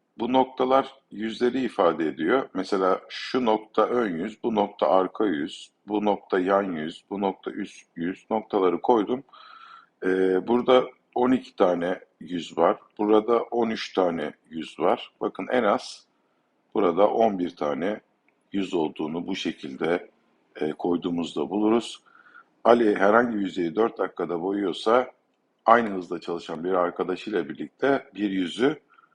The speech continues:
iki dakikada boyarlar. İki kişi, iki kişi bir yüzü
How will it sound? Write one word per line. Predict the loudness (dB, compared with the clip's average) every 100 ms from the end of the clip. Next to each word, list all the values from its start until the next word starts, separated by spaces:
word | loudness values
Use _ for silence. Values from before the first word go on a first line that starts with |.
| _ _ -14
iki | -2 2
dakikada | 2 0 -6 -4
boyarlar. | -4 -4 -4 -2 -4 -4
İki | -14 -12 -14
kişi, | -8 -4 -2 -4 -6 _ _ _ _ _ _ _ _ _ _ -20
iki | -16 -16
kişi | -14 -14 -6 -4 -4
bir | -2 -2
yüzü | -2 -2 0 0